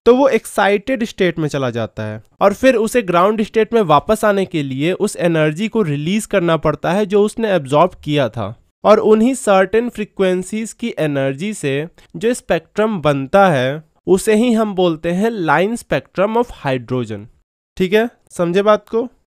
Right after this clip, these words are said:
तो चलो अब ये तो समझ आ गया कि line spectrum of hydrogen किसे कहते हैं।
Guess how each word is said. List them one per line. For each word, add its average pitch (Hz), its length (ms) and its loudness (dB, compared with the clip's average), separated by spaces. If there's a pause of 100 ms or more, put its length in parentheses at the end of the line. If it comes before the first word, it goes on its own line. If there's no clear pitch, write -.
(100)
तो 220 60 -12
चलो 240 260 4
अब 196 140 2
ये 196 160 0
तो 233 100 -4
समझ 214 340 -2
आ 214 120 6
गया 214 160 -2
कि 226 100 -8
line 185 360 0
spectrum 190 520 -2
of 190 100 -4
hydrogen 143 440 -2
किसे 131 200 -10
कहते 113 360 -10
हैं। 113 200 -10